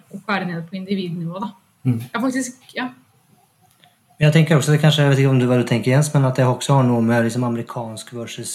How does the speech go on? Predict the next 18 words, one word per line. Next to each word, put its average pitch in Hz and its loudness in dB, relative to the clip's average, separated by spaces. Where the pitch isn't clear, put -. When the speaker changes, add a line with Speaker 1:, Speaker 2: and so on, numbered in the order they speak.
Speaker 3:
skal - -8
jeg - -6
si, - -10
skandinavisk, 117 -2
Speaker 1:
Mm. 240 -8
Speaker 3:
eh, 135 4
kultur 170 6
da, 139 4
at 113 -4
det 123 -2
liksom, 123 0
at 120 -6
for 127 0
oss - -2
så 135 2
er 113 0
det 113 -6
kanskje, 113 -6